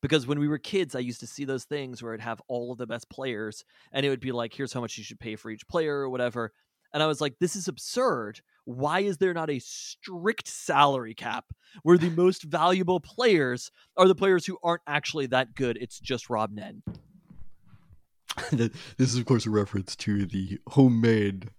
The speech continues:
Speaker 1: <laughs>
Speaker 2: homebrew fantasy baseball league that we played with, uh, our best friend and our cousin back in the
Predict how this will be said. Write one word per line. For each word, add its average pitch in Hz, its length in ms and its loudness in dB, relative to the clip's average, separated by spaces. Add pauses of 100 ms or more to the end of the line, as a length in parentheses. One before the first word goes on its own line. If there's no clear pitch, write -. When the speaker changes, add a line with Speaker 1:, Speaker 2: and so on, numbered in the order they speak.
(100)
Speaker 1:
<laughs> - 180 -10
Speaker 2:
homebrew 123 1000 6
fantasy 117 440 4
baseball 107 520 4
league 104 240 0
that 110 80 -2
we 107 100 -2
played 104 300 2
with, 101 280 -2
uh, 104 340 2
our 131 100 2
best 110 280 0
friend 110 240 2
and 107 100 2
our 98 120 2
cousin 101 460 2
back 104 280 0
in 113 80 -2
the 107 260 2